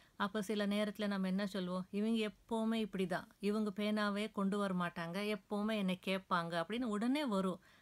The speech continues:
ஆனா அப்படி இல்லாம நாம கொடுப்போம் பேனா, ஆனா மனசுக்குள்ள இப்படி நினைச்சுக்கிட்டு கொடுத்தா அது என்ன ஆகாது? ஆசீர்வாதம் ஆகாது. அதனால பேனா கேட்பாங்கன்னா, "இந்தாங்க, நல்லா எழுதுங்க" அப்படின்னு சொல்லி சந்தோஷமா கொடுங்க.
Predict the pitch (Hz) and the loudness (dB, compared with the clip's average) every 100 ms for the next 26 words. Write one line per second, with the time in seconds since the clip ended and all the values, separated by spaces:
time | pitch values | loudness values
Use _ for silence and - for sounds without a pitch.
0 | - 180 180 170 - 208 208 175 160 156 | -6 -2 0 0 -2 -2 -2 -2 -4 -4
1 | 175 262 - - - 180 180 170 185 277 | -2 -4 -6 -14 -4 -2 0 -2 -2 -2
2 | 311 302 269 196 202 196 165 - 190 196 | 0 -2 -2 0 2 0 -2 -4 -2 2
3 | 196 208 220 214 220 220 202 196 196 202 | 2 0 -2 -6 -4 -2 0 0 0 0
4 | 220 202 190 190 185 - 196 185 185 190 | -2 -4 -4 -4 -4 0 0 2 0 0
5 | 196 185 190 185 185 190 190 - - 180 | 2 2 0 -2 0 -2 -2 -6 2 2
6 | 190 208 180 165 160 160 240 381 - 160 | 2 -2 -4 -4 -4 0 2 0 0 0
7 | 156 165 156 202 180 185 185 180 269 196 | 0 -4 -6 -4 -4 0 0 0 0 -2
8 | - - _ - 190 190 185 - 175 - | -4 -20 _ -4 -2 0 -2 -4 -6 -4
9 | 165 165 185 - 202 196 170 170 190 208 | -4 -2 -4 0 0 0 -2 -2 -2 0
10 | 214 180 185 180 170 156 - _ - 185 | 2 2 0 -2 -4 -8 -14 _ -4 -2
11 | 190 185 180 170 180 190 190 185 185 185 | 0 -2 -2 -4 -4 -2 -2 0 0 -2
12 | 180 220 - 226 214 196 170 | -2 -2 -2 -2 -2 -2 -4